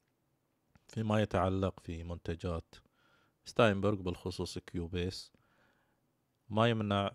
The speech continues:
لو كانت أسئلة، آه، برا، هذا شيء، آه، أعتقد طبيعي، ولكن، آه، إذا كان عندي الإجابة أكيد إن شاء الله ما راح أقصر.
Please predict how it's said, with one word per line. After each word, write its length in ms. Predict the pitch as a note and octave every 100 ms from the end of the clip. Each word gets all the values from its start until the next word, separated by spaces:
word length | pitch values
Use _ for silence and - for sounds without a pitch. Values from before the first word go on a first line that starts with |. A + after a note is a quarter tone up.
| -
لو 180 | E2+
كانت 340 | E2+ F#2+ F2 -
أسئلة، 560 | F2+ - E2+ E2 E2 E2 _
آه، 160 | D#2+ E2
برا، 520 | D#2 F#2 F2+ E2 F2 - _ E2
هذا 240 | E2 F2
شيء، 440 | - E2+ D#2+ D#2 - _ _ F#2
آه، 320 | D#2+ D#2 D2+ - _ _ -
أعتقد 420 | F#2 - - F2+ - _ _ _ _ _
طبيعي، 540 | - F2+ G2+ F#2+ F2+ A2+
ولكن، 560 | F#2+ F#2 F#2 - G#2 A#2 _ _ _ _ _ _ -
آه، 200 | - F2+
إذا 140 | G2+
كان 220 | G#2 G2+ F2+
عندي 220 | F#2 F2+
الإجابة 520 | E2+ E2 F#2+ G2 B2
أكيد 220 | G#2 F#2
إن 60 | F2+
شاء 180 | - D#2+
الله 100 | D#2+
ما 120 | D#2+
راح 140 | E2
أقصر. 480 | D#2+ D#2+ - F#2+ G2+